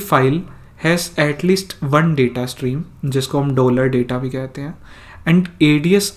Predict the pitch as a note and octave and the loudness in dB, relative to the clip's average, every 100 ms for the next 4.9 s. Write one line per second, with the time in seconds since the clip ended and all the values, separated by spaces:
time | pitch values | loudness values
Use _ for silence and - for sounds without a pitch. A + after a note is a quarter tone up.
0 | D3 C3+ B2+ B2+ - - - - - D3 | 0 4 4 4 2 -4 -14 -18 -4 2
1 | C3+ C#3+ D#3+ - F3 D#3 C#3+ C#3+ D#3+ F3 | 4 4 2 0 2 2 0 0 0 0
2 | F3+ - - - - C#3+ C#3 C#3+ D#3 E3+ | -2 -8 -20 -20 -4 2 6 6 6 4
3 | F3 D3+ D#3+ E3 - C#3 C3+ C3+ C3 A#2+ | 2 2 0 0 0 0 0 0 0 -2
4 | A#2+ C3 - - C#3 C#3 C#3 E3 F3 | -2 -10 -12 -4 0 0 2 2 2